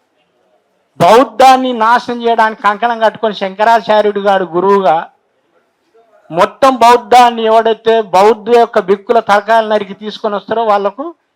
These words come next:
ఇన్ని వరహాలు ఇస్తా అని ప్రకటింపజేసి అట్లా బౌద్ధిజాన్ని ఈ దేశంలో ఉండకుండా తరిమి వేసిన నీచుడు. ఇప్పుడు ఏమంటారంటే, మా రాముని వీరు కులగొట్టిరు అంటారు. మరి బౌద్ధాన్ని కులగొట్టింది ఎవర్రా?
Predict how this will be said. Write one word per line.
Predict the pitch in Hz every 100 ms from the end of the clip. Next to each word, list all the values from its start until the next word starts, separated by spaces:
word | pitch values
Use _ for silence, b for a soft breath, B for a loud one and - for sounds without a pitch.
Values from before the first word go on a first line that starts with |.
| 185
ఇన్ని | 190 185
వరహాలు | 180 208 226 226
ఇస్తా | 214 -
అని | 208
ప్రకటింపజేసి | 202 190 196 190 190 180 180 196 - 285 _ _ _ _ _ _ -
అట్లా | 165 - 214
బౌద్ధిజాన్ని | 170 190 196 202 202 202 190
ఈ |
దేశంలో | 170 185 - 202 196
ఉండకుండా | 180 185 185 190 180 175
తరిమి | - 175 214 220
వేసిన | 202 196
నీచుడు. | 175 175 196 175 160 _ _ _ _ _ _ _ _ _ _ _ _ _ _ _ _ _ _ _ _ b b _ 220
ఇప్పుడు | 226 254
ఏమంటారంటే, | 277 285 285 269 277 262 269 302 _ -
మా | 220
రాముని | 220 233 277 269
వీరు | 240 262 262
కులగొట్టిరు | 247 247 262 247 254
అంటారు. | 233 190 175 - _ _ _ _ _ _ _ _ _ _ _ _ _
మరి | 185 185
బౌద్ధాన్ని | 170 190 208 240 247
కులగొట్టింది | 247 254 254 262 247
ఎవర్రా? | 254 262